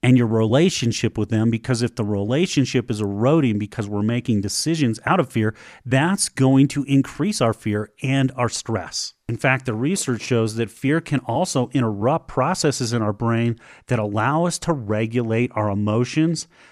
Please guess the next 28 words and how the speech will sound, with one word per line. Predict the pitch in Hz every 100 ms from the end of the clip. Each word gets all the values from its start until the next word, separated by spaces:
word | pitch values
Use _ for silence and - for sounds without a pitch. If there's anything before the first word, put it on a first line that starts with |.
| _ _
read | - 107 117 147 175 147
nonverbal | 131 127 117 120 113 104
cues | - - 131 135
from | - 117
our | 101
kids, | 101 - 147 156 170 - - _ - - - _
as | 131 113
well | 117 143 151
as | 135 -
other | - 143 165 156
information | 135 131 123 113 113 117 - 110
they | 110 107
present, | - 113 101 127 180 - - - _ _
which | - 127 143
I | 120
know | 120 143 147 131
from | - 127
working | 120 127 127
with | 110 107
so | - 127
many | 139 131 123
families | 113 139 165 135 110 110 - - _
causes | - - 120 165 156 165 -
kids | - 131 117 113 -
to | -
feel | - - 104
hurt, | 92 - 131 160 160 - -
rejected, | 107 104 95 - 123 135 - 156 160 165